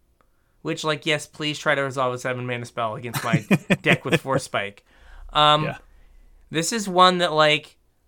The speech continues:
Speaker 1: I was, I was sitting there and I just instinctively cut Grazer, one Grazer, one Disruption. Like, just trimmed and brought in a Binding for a Shieldred and
Speaker 2: Mm-hmm.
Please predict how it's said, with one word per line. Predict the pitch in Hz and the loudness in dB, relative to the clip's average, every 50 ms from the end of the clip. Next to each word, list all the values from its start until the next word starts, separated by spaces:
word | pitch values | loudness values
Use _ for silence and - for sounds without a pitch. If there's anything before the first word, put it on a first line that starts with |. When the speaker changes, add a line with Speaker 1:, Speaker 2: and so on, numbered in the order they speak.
| _ _ _ _ | _ _ _ _
Speaker 1:
I | - 151 160 | 4 4 6
was, | 165 165 165 160 - _ _ _ _ _ _ _ _ _ _ _ _ _ _ _ _ _ _ _ _ _ | 6 4 2 0 -4 _ _ _ _ _ _ _ _ _ _ _ _ _ _ _ _ _ _ _ _ _
I | 147 151 | 6 6
was | 156 156 156 156 | 6 6 2 0
sitting | - 180 170 185 190 185 | -2 -2 0 0 0 2
there | 185 185 185 190 190 190 - 156 | 2 4 4 4 4 2 2 2
and | 156 156 | 4 6
I | 156 147 | 6 4
just | 143 151 147 - - _ | 4 -2 -6 -10 -8 _
instinctively | 165 151 135 - - 160 151 151 139 147 156 151 | -4 -4 -4 -4 -6 -8 -8 -8 -6 -6 -6 -4
cut | - 165 160 156 - 127 117 | 0 0 0 0 -2 -8 -12
Grazer, | 120 127 131 139 147 147 139 156 156 151 151 156 156 151 - _ _ _ _ | -8 -2 0 0 0 0 0 0 0 0 0 0 -2 -4 -8 _ _ _ _
one | - 147 165 175 156 | -2 -2 0 0 0
Grazer, | 160 170 165 165 156 156 165 165 165 160 - - _ _ _ _ | 0 2 2 2 0 0 0 0 -2 -2 -6 -10 _ _ _ _
one | - 135 147 143 139 | -2 -2 0 0 0
Disruption. | 139 - - 131 117 - - 120 98 120 123 _ _ _ _ _ _ _ _ _ _ _ _ _ _ _ _ _ - | -4 -6 -4 -4 -4 -4 -8 -14 -16 -16 -20 _ _ _ _ _ _ _ _ _ _ _ _ _ _ _ _ _ -6
Like, | 135 127 117 | -6 -6 -4
just | - 147 143 - - - | -4 -4 -4 -4 -8 -10
trimmed | - - 156 147 151 160 170 175 175 - _ _ - - - - - - | -4 -2 0 2 2 0 0 -4 -8 -10 _ _ -20 -20 -20 -20 -10 -8
and | 143 135 | -8 0
brought | 143 156 156 156 | 4 6 6 6
in | 151 151 | 6 2
a | 143 135 | -2 -4
Binding | 120 123 135 135 147 151 151 160 160 160 160 | 0 0 2 2 2 2 0 -4 -4 -4 -6
for | 151 - - - 139 135 139 131 | -8 -10 -10 -8 -4 -4 -2 -2
a | 127 | -4
Shieldred | 127 - - 143 143 143 143 151 160 170 175 180 190 - _ _ _ _ _ _ _ _ _ | -6 -6 -6 -4 -4 -4 -4 -2 0 0 0 -2 -4 -10 _ _ _ _ _ _ _ _ _
and | - 151 143 | -6 -6 -4
Speaker 2:
Mm-hmm. | 131 | -4